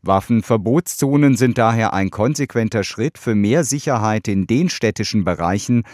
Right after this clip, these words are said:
wo abends und an den Wochenenden viele Menschen unterwegs sind. An Hotspots wie der Stuttgarter Königsstraße oder dem Schlossplatz.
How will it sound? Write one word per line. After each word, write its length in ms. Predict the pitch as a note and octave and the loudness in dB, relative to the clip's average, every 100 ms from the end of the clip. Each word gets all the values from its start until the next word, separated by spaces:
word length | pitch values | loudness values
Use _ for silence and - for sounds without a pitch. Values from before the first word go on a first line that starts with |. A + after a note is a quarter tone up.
| - - | -20 -10
wo 180 | F#2 F#2 | -4 -2
abends 480 | F2 F#2+ A2+ D3+ - | 0 0 0 -2 -2
und 160 | G#2+ F#2 | -4 -2
an 120 | F2+ | -2
den 220 | F#2 F2 | -2 -2
Wochenenden 720 | G2 A#2 A2+ F2 F#2+ - G#2 | -2 -2 -2 -2 -4 -2 -4
viele 360 | F2+ - E3 B2 | -4 -6 -2 0
Menschen 380 | F2+ E2 - D#2 | 0 -4 -6 -8
unterwegs 600 | E2+ A2+ B2 B2 - - | -6 -4 -2 -4 -6 -10
sind. 340 | E2 - - _ _ _ - | -10 -12 -20 _ _ _ -6
An 200 | G2+ G#2 | -2 0
Hotspots 680 | C3 - - A2 D#3 - G#2 | 0 -2 -4 -2 -2 -4 -8
wie 120 | F#2+ | -4
der 200 | F#2 E2+ | -2 -4
Stuttgarter 580 | - C3 - A#2 A2 G#2+ | -4 -8 -4 -4 -2 -4
Königsstraße 880 | C3+ D3+ C3 - G#2 G2 - G#2 | -4 -2 -2 -4 -4 -2 -2 -4
oder 240 | D#2+ E2+ E2+ | -4 -6 -4
dem 160 | A2+ | -4
Schlossplatz. 840 | D#3 C#3 G#2 - E2+ - - - | -4 -4 -4 -6 -10 -10 -10 -12